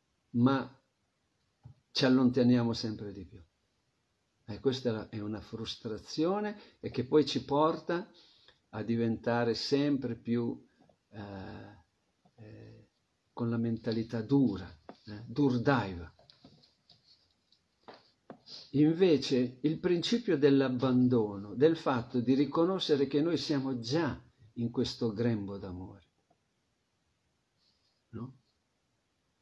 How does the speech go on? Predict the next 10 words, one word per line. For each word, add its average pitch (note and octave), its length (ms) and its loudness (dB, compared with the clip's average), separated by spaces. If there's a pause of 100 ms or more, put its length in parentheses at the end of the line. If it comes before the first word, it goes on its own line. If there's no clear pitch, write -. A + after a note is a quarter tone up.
(300)
E C#3+ 100 -2
che D3 140 2
se F#3+ 180 4
gli G3+ 140 2
permettiamo E3+ 1040 2
di, B2+ 400 2 (360)
di B2+ 200 0
sbocciare, A#2+ 800 2
vedete C#3 460 2
qui D3+ 320 2